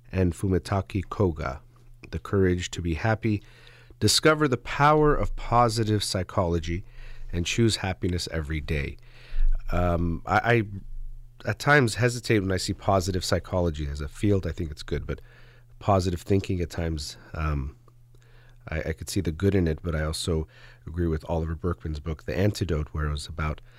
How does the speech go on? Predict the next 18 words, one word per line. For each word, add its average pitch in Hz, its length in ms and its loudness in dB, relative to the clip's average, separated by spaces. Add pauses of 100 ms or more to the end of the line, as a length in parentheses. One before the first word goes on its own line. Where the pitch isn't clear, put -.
(380)
the 76 360 -6
antidote 82 440 -2
to - 80 -12
positive 80 440 -4
thinking. 120 440 2 (420)
But 107 220 4
the 110 100 4
reason 139 300 6
I 113 100 6
was 101 160 4
drawn 110 220 4
to 98 40 -2
this 92 160 -2
book 101 240 0
is 85 180 0
that 90 140 2
it's - 280 -4
a 80 340 0